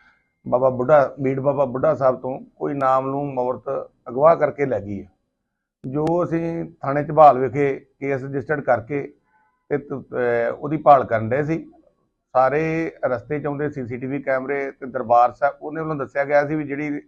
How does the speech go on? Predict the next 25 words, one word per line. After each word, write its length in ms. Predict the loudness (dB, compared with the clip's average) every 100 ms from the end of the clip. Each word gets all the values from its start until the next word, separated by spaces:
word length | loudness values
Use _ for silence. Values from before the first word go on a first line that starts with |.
| -6
ਔਰਤ 280 | -4 -4 -4
ਲੈ 180 | -4 -4
ਕੇ 140 | -4
ਗਈ 160 | -8 -6
ਬੱਚੇ 300 | -6 -8 -8
ਨੂੰ, 160 | -6
ਉਸ 120 | -6 -6
ਨੂੰ 120 | -8
ਦਰਬਾਰ 340 | -4 0 0
ਸਾਹਿਬ 300 | 0 -2 -2
ਅੰਮ੍ਰਿਤਸਰ 300 | -6 -6 -6
ਮਿਲੀ 260 | -6 -10 -14
ਸੀ। 160 | -14 _ _ _ _ _ _
ਦਰਬਾਰ 360 | -6 2 6 6
ਸਾਹਿਬ 280 | 6 4 4
ਦੇ 100 | 0
ਵੀ 100 | -2
ਸੀ 180 | -4 -6
ਸੀ 80 |
ਟੀ 100 | -4
ਵੀ 60 | -2
ਕੈਮਰੇ 320 | 0 0 -2
ਸਾਰੇ 520 | 2 2 2 0 -4 -8
ਖੰਗਾਲੇ 340 | 0 0 2
ਗਏ 200 | -2 -2